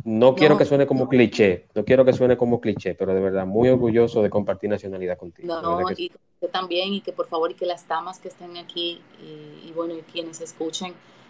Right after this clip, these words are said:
Speaker 2: eh, luego este contenido, sepan, eh, que el rol de la mujer debe mejorar en los medios de comunicación,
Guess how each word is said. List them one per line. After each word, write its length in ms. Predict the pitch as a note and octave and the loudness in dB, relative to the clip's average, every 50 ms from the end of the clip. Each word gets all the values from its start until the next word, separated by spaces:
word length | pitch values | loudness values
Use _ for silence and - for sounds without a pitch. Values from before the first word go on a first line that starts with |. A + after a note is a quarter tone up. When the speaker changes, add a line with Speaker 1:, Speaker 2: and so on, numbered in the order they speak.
| _ _ | _ _
Speaker 2:
eh, 120 | - D#3 D#3+ | -8 -6 -2
luego 400 | E3 E3 E3+ F3 F3 F3 F3 E3+ - | 2 4 4 4 4 4 0 0 0
este 300 | - E3+ E3 - - F#3+ | -4 -8 -8 -6 -8 -8
contenido, 600 | - F#3 F#3 F3 F3 F3 E3+ E3 E3 D#3+ E3+ D#3+ | -6 -8 -8 -6 -6 -6 -4 -6 -6 -6 -6 -8
sepan, 720 | - - - - - F#3 F3+ F3 E3+ E3+ - _ D#3 D#3 D#3+ - - _ _ _ _ _ _ - | -8 -10 -12 -4 0 2 2 2 2 0 -2 _ -14 -14 -14 -18 -20 _ _ _ _ _ _ -16
eh, 360 | D#3+ - D#2 D#2 D2+ D#2 D2+ D3 - - - - - - - - - _ - | -14 -12 -10 -8 -8 -8 -10 -12 -16 -20 -20 -20 -20 -20 -20 -20 -20 _ -6
que 80 | F3+ | -4
el 220 | E3+ E3+ E3 D#3+ D#3 | -4 -4 -4 -6 -2
rol 180 | - F3 F3 F3 | 0 0 2 2
de 100 | F#3+ G3 | 2 0
la 80 | G3 | 0
mujer 500 | G3 G3 F#3 - - F#3 F3+ F3+ F3+ F3+ - _ _ _ - _ _ _ - _ _ _ _ _ - - - | 0 -2 -4 -6 -6 -2 2 2 2 2 0 _ _ _ -20 _ _ _ -20 _ _ _ _ _ -20 -4 0
debe 220 | F3 F3 F3+ F#3+ | 0 0 0 0
mejorar 720 | F#3+ G3 F#3+ F#3 F#3 - F3 E3 D#3+ E3 E3 E3+ F3 F3 - _ _ - | -2 -4 -4 -6 -6 -4 -4 -4 -2 -2 -2 -2 -2 -4 -6 _ _ -20
en 140 | D3+ D#3 D#3+ | -20 -18 -16
los 180 | D#3 D3+ - - | -14 -14 -14 -12
medios 260 | D#3 D3+ D3+ D#3+ - - | -6 -6 -6 -6 -6 -8
de 80 | E3+ | -8
comunicación, 720 | - - E3 D#3+ D#3 D#3 D#3 - F3 E3+ - - E3+ D#3 D3+ | -6 -6 -8 -8 -10 -16 -14 -14 -12 -12 -8 -6 -6 -8 -8